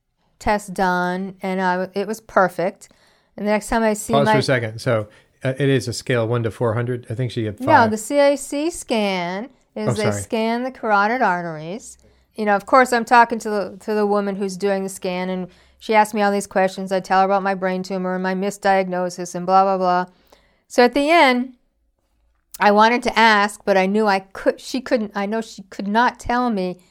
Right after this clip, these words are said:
Speaker 1: if everything was fine. And she's like, "I can't tell you, but you have nothing to worry about."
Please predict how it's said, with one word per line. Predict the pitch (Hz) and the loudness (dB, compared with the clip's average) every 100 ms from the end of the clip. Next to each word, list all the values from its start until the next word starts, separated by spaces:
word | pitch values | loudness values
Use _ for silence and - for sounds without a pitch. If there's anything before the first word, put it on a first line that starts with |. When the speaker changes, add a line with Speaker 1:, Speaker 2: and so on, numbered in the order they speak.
| _ _ | _ _
Speaker 1:
if | 202 202 | -8 0
everything | 202 196 190 190 | 0 0 -2 -6
was | 180 - | -6 -4
fine. | - 208 202 190 | 0 2 2 0
And | 185 180 | -4 -6
she's | - 185 | -10 -6
like, | 190 180 - _ _ _ _ _ | -2 -2 -4 _ _ _ _ _
"I | 220 | 0
can't | 226 320 262 180 | 2 2 0 4
tell | 233 208 | 6 6
you, | 196 185 | 6 2
but | 185 | 0
you | 196 | 2
have | 190 180 | 2 2
nothing | 180 170 170 | -4 -6 -10
to | 170 | -6
worry | 170 143 - | -6 -6 -8
about." | - 202 | -6 -6